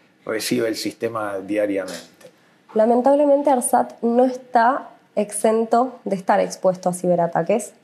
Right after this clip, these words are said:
Speaker 2: Como bien dijiste, estamos conectados y conectamos muchísimas personas y kilómetros de lo que es la refefo. Eh, lo que nosotros tenemos es un área especializada que es el soc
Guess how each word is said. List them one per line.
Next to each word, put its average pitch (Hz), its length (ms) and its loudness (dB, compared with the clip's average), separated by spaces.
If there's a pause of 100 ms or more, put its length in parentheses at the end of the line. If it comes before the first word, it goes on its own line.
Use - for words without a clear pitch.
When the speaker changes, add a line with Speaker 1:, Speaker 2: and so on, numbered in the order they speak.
Speaker 2:
Como 190 220 2
bien 196 160 0
dijiste, 196 300 -4
estamos 185 340 -2
conectados 175 720 2 (340)
y 180 80 -4
conectamos 190 760 2 (200)
muchísimas 190 800 -4
personas 185 800 0
y 185 240 -4 (320)
kilómetros 208 880 2
de 180 280 2
lo 175 180 4
que 196 60 4
es 185 100 2
la 185 120 4
refefo. 190 540 0 (640)
Eh, 170 560 2 (300)
lo 202 200 2
que 214 100 2
nosotros 240 420 2
tenemos 254 460 4
es 220 180 -2
un 208 100 2
área 208 180 2
especializada 214 840 0
que 196 120 -2
es 190 160 -6
el 185 360 -2
soc 233 340 0